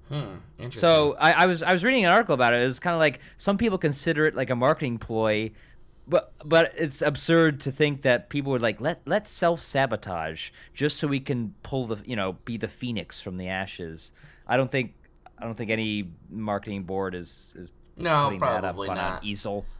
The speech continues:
Speaker 1: Well, and
Speaker 2: <laughs>
Speaker 1: then in the movie Yesterday, Coke doesn't exist anymore. You can only drink Pepsi.
Speaker 2: What a segue. Um,
Speaker 1: Well, real
Speaker 2: yeah.
Speaker 1: quick, before we segue to Yesterday, uh, another couple bits that I did not jive with, Karen Wheeler being into Billy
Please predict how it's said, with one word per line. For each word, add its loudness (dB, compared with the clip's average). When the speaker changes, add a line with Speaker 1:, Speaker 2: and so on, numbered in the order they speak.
Speaker 1:
Well, 0
and 0
Speaker 2:
<laughs> 2
Speaker 1:
then -2
in -4
the -2
movie 0
Yesterday, -2
Coke -2
doesn't -2
exist -4
anymore. -10
You -12
can -12
only -8
drink -12
Pepsi. -12
Speaker 2:
What -2
a 0
segue. -6
Um, 2
Speaker 1:
Well, 6
real 4
Speaker 2:
yeah. 2
Speaker 1:
quick, 4
before 4
we 2
segue 2
to 0
Yesterday, -2
uh, 2
another 4
couple -4
bits 0
that 0
I 2
did -4
not 0
jive -2
with, -4
Karen 0
Wheeler 2
being -2
into -4
Billy -4